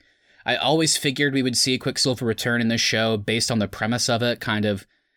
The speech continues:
the fact that characters can return in weird ways. I just assumed this would happen. But I never would have expected that the same character from the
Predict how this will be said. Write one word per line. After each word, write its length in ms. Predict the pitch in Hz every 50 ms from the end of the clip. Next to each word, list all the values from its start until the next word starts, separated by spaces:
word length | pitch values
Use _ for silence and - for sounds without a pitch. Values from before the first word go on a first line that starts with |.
| _ _ _ -
the 80 | 107 101
fact 400 | - - - 113 113 117 - -
that 140 | 113 -
characters 480 | - - 120 113 107 - 120 110 110 -
can 360 | - 120 104 101 101 104 - -
return 420 | - 104 - - - 120 120 120 120
in 120 | 117 113
weird 240 | 110 117 117 117 107
ways. 340 | 117 117 113 113 113 113 -
I 100 | 104 101
just 220 | 101 113 - -
assumed 400 | 117 - - - 120 120 120 113
this 120 | 107 - -
would 100 | 110 95
happen. 460 | 104 95 95 95 131 120 120 127 - _ _ _ _ _ _ _ - - - - 123
But 360 | 117 117 139 135 127 123 - _ _ _ - - -
I 100 | 107 107
never 300 | 107 117 139 170 180 185
would 100 | 165 170
have 80 | 151 147
expected 560 | 135 - - - 170 160 156 - 120 107 104
that 120 | 104 107 -
the 100 | 104 -
same 420 | - - - 147 160 185 190 185
character 560 | 185 - 175 175 180 170 - - 139 120 117
from 180 | - - 117 113
the 160 | 110 110